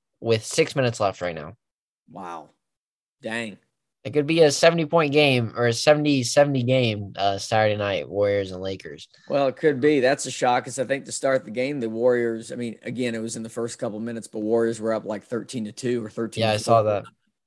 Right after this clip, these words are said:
Speaker 2: So, wow, they really choked as the game went on. But I still think the Warriors are gonna blow up the Lakers. I, I really do, no matter what happens tonight.
Speaker 1: Right.
Speaker 2: I think that Lakers roster is crap.
Speaker 1: Yeah, they, they've gotta make some trades. Get Russ out there. You don't,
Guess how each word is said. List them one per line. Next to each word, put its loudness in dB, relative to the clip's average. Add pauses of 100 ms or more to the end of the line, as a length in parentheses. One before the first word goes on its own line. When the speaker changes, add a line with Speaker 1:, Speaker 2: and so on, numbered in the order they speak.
(260)
Speaker 2:
So, 2 (120)
wow, 0
they 2
really 4
choked -2 (260)
as -6
the -4
game 0
went -4
on. -4
But -2 (160)
I 4
still 6
think 2
the 2
Warriors 4
are -4
gonna -4
blow 0
up -8
the -6
Lakers. -10 (340)
I, 2
I 2
really 6
do, 2
no -4
matter 2
what 2
happens -6
tonight. -4
Speaker 1:
Right. -12 (240)
Speaker 2:
I -8
think -4
that -2
Lakers 0
roster -8
is -16
crap. -16 (460)
Speaker 1:
Yeah, 2
they, 2
they've 0
gotta 4
make 2
some -8
trades. 2 (340)
Get 8
Russ 8
out 8
there. 8
You 0
don't, 2